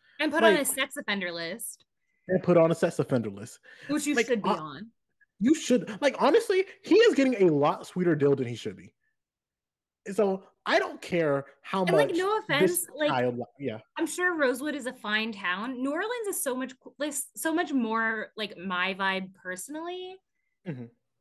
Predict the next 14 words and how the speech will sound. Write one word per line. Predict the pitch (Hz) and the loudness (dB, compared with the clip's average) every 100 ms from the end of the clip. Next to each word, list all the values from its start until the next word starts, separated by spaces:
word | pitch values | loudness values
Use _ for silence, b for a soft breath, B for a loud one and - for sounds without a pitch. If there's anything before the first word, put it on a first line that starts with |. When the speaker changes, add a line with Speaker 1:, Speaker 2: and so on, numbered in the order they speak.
| - | -6
Speaker 1:
And | 311 | -2
I | 311 | -2
think | 311 311 277 _ _ - | -2 -8 -8 _ _ -4
a | 269 214 - _ _ _ _ _ - | -2 -2 -8 _ _ _ _ _ -10
place | 285 285 269 | -6 -2 -2
where | 262 262 247 | -2 -2 0
more | 226 226 247 254 | -2 0 0 -2
people | 247 262 214 208 | -6 -12 -10 -8
can | 220 | -8
find | 202 208 208 214 196 | -6 -4 -4 -4 -6
their | 180 156 | -6 -8
vibe | 165 147 131 131 190 _ _ _ _ _ _ _ 175 | -8 -8 -6 -8 -14 _ _ _ _ _ _ _ -12
Speaker 2:
Mm-hmm. | 127 113 - | -10 -12 -14
Speaker 1:
than | 202 254 254 254 | -4 -2 -2 -6